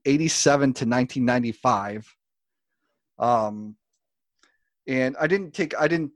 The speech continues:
get a whole lot of facts on, about this one. That's, the show's been on forever, or been around forever. Many people know about it.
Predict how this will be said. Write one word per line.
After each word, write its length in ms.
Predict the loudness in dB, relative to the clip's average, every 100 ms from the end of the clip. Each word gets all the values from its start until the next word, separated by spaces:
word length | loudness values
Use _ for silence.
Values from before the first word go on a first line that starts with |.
| _ _
get 140 | -2 -2
a 40 |
whole 200 | 0 0
lot 160 | 2 0
of 80 | -2
facts 480 | -6 -6 -8 -10
on, 160 | -12 -14 -12
about 300 | -4 -4 -4
this 180 | -12 -10
one. 220 | -10 -10
That's, 280 | -10 -12 -16
the 80 | -6
show's 240 | -4 -2
been 140 | -4 -8
on 200 | -8 -10
forever, 400 | -14 -14 -16 -20 _ _ _ _ _ _ _
or 80 | -10
been 160 | -6 -4
around 240 | -4 -4
forever. 300 | -6 -8 -8
Many 180 | -8 -10
people 260 | -12 -14 -12
know 120 | -10
about 220 | -10
it. 80 | -10